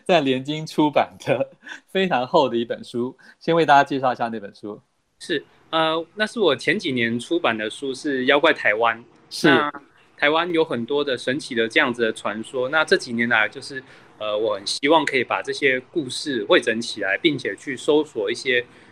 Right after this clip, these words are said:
Speaker 2: 隐藏在历史缝隙之间的一些妖魔鬼怪，
Speaker 1: 嗯。
Speaker 2: 或者是神灵的这样子的一个怪谈。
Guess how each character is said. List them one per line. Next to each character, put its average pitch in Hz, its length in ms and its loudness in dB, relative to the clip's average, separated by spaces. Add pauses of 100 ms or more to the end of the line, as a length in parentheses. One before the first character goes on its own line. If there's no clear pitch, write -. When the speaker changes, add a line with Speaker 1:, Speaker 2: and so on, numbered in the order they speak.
(160)
Speaker 2:
隐 110 180 -4
藏 113 280 0
在 160 200 4
历 170 180 4
史 104 320 -12
缝 147 160 0
隙 139 160 -10
之 135 220 -10
间 143 200 4
的 127 160 4
一 151 80 2
些 135 320 2 (360)
妖 160 120 4
魔 156 200 4
鬼 113 240 2
怪， 135 340 4 (320)
Speaker 1:
嗯。 156 140 0
Speaker 2:
或 127 100 4
者 117 180 -8
是 135 440 -8
神 131 280 -2
灵 151 380 -2 (260)
的 127 160 0
这 151 140 -2
样 147 100 2
子 - 140 -16
的 120 100 -4
一 120 60 -8
个 117 140 -2
怪 120 300 0
谈。 - 260 -18